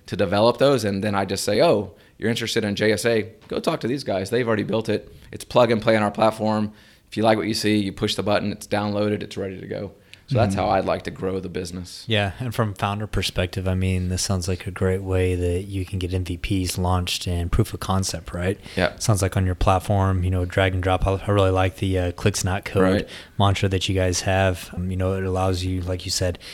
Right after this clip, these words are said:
Speaker 3: you can build out a platform in a week, just a, a rough template of
Speaker 1: Yep.
Speaker 3: a wireframe of, "Hey, this is what it looks like, this is how it would operate." And then as you get further down the road, you start putting some resources into it. And it also sounds like,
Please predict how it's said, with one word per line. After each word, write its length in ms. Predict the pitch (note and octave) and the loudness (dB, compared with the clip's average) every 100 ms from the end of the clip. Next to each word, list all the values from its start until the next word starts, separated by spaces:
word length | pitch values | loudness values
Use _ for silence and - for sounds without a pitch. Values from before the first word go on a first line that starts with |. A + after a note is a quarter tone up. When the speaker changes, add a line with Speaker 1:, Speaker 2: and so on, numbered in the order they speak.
| - | -20
Speaker 3:
you 80 | - | -12
can 100 | G2 | -2
build 140 | F#2+ F#2 | 0 2
out 120 | F2+ | 0
a 40 | |
platform 640 | E2+ F#2 - G2 F#2 F#2 F2 | 0 -4 0 0 2 0 0
in 120 | G#2+ F#2 | 0 0
a 60 | |
week, 360 | F2+ G2 G2 - | 2 2 2 0
just 260 | - F#2 | 0 0
a, 160 | F#2 G2 G#2 | 0 0 0
a 80 | |
rough 400 | F#2+ F#2+ F#2+ - - _ - - | 2 2 2 0 -10 _ -12 -2
template 380 | A2 G2 G2+ | -2 2 0
of 80 | F#2 | 2
Speaker 1:
Yep. 100 | A2+ | 2
Speaker 3:
a 60 | G#2 | 2
wireframe 580 | G2 G2 F#2+ - F#2+ F#2 | 4 4 4 2 -2 -2
of, 160 | - - - - | -8 -14 -12 0
"Hey, 160 | G#2+ | 2
this 220 | G2 F#2+ | 2 0
is 80 | G2 | 0
what 160 | F#2 F#2 | 0 0
it 80 | F#2+ | 0
looks 340 | G2+ G2+ - | 2 2 2
like, 220 | F#2 F#2 | 0 0
this 180 | G2+ F#2 | -2 -4
is 80 | F#2+ | -2
how 200 | G2+ F#2 | 0 0
it 80 | F#2 | 0
would 20 | |
operate." 400 | F#2 F#2+ F#2+ F#2 | -2 0 -2 -2
And 100 | G2 | -2
then 140 | F#2 | -2
as 140 | F#2 F#2 | -2 -2
you 80 | F#2 | -4
get 80 | |
further 200 | - G2 | -4 -4
down 200 | F2+ F#2 | -2 -2
the 100 | F2+ | -2
road, 320 | F2+ F#2+ F#2 - - - - | 0 0 0 -4 -14 -14 -6
you 20 | |
start 300 | - G2 - | 0 0 2
putting 240 | G#2 G2 | 2 2
some 200 | - F#2 | 0 0
resources 560 | F#2 G2 - F#2+ - F2+ | 2 2 2 0 0 0
into 320 | F#2 F#2 G2+ | 0 2 2
it. 160 | F#2+ - - - | 0 -2 -12 -12
And 100 | A2+ | -2
it 60 | A2+ | 4
also 280 | G#2 A2+ G#2 | 6 6 4
sounds 340 | - G2+ G2+ | 4 6 6
like, 340 | G2+ F#2+ - | 6 4 2